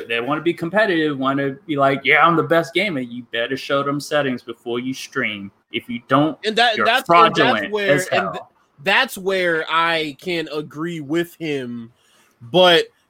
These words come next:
Speaker 2: to come out and see that, and the first thing you're going to is, "Yo, there's gonna be a lot of people frauding." It's like, bro, we'll make sure you put your fucking settings on the screen before you start streaming then.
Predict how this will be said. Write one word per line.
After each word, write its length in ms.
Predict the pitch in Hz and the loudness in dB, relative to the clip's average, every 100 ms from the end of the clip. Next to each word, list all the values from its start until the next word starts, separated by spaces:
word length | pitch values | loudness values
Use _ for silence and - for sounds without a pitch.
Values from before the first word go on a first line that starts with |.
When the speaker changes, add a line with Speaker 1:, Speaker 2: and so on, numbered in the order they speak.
| - | -4
Speaker 2:
to 120 | 185 | -2
come 300 | 170 240 277 | 0 0 2
out 360 | 247 226 220 175 | 4 4 4 0
and 160 | 175 | -6
see 280 | - 226 220 | -4 -6 -2
that, 300 | 185 185 185 | 4 4 4
and 120 | 160 | 0
the 60 | 156 | -6
first 380 | - 208 254 - | 0 0 0 -2
thing 220 | 226 214 | -2 0
you're 140 | 196 | 0
going 380 | 185 175 190 170 | 2 2 2 0
to 280 | 156 170 151 | -2 -4 -2
is, 300 | 147 139 127 _ _ _ | -2 -4 -8 _ _ _
"Yo, 340 | 320 254 151 127 | -6 -2 0 0
there's 140 | 185 | 0
gonna 160 | 240 160 | -2 -2
be 80 | 143 | -2
a 60 | |
lot 240 | 151 254 233 | 2 4 2
of 60 | |
people 240 | 277 262 214 | 2 -2 -4
frauding." 420 | - 247 240 180 | -2 0 0 -2
It's 140 | 208 - | -8 -4
like, 200 | 233 240 | -2 2
bro, 340 | 247 175 135 _ _ _ _ - | 6 6 4 _ _ _ _ -2
we'll 380 | 170 277 269 196 185 | 4 6 4 -2 0
make 260 | 214 240 | 4 4
sure 220 | - 302 | 2 0
you 180 | 285 262 | 2 2
put 180 | 247 247 | 0 -4
your 120 | 220 | -2
fucking 320 | - 220 202 | 0 0 0
settings 420 | 185 190 175 175 156 | -2 2 2 2 -2
on 80 | 147 | -4
the 40 | |
screen 380 | - 160 151 139 123 127 | -4 -2 -2 -2 -8 -16
before 280 | 135 - 156 | -12 -2 -2
you 140 | 147 | -2
start 260 | - 147 139 | -2 0 0
streaming 400 | - 120 104 98 | -4 -8 -10 -14
then. 220 | 98 98 | -14 -16